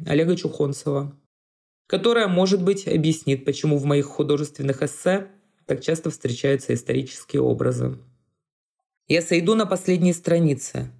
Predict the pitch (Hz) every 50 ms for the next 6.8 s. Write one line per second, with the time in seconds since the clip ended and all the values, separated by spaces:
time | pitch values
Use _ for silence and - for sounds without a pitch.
0 | _ _ _ 143 135 139 147 156 151 165 156 175 190 180 175 147 - - 143 -
1 | - - - 165 160 165 175 170 - - - - 139 127 127 135 131 131 131 131
2 | 131 - _ _ _ _ _ _ _ _ - 151 147 156 185 165 165 160 170 170
3 | 170 170 - 190 185 - - 175 170 165 170 165 165 165 160 - - 151 147 147
4 | - - - - 196 190 - - - 180 175 175 165 170 - 151 156 156 - 151
5 | 156 156 160 160 - - - - 135 135 139 135 - - 160 143 135 127 131 120
6 | 127 127 135 139 143 139 - - 120 117 120 120 123 127 135 131